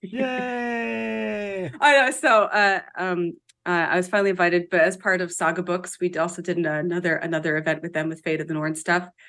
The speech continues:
Speaker 2: Um, and we're gonna be talking about fantasy in games.
Speaker 1: Okay.
Speaker 2: And, uh, and how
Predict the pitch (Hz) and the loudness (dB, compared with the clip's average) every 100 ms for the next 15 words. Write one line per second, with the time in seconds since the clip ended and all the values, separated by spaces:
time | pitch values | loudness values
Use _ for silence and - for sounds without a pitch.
0 | - _ _ 175 175 165 160 160 185 175 | -20 _ _ 2 4 4 2 -2 -2 0
1 | 180 180 185 175 180 175 165 156 160 - | 0 -2 0 0 2 -2 0 0 -2 -2
2 | 202 208 208 214 180 180 180 160 160 156 | -2 0 -4 -2 0 2 2 0 0 -2
3 | - 185 - - _ _ - 135 131 _ | -6 -10 -12 -16 _ _ -8 -6 -8 _
4 | 170 160 151 147 143 _ 160 151 147 170 | 4 4 2 0 -4 _ 2 4 4 2
5 | 175 185 170 160 156 | 2 4 6 4 0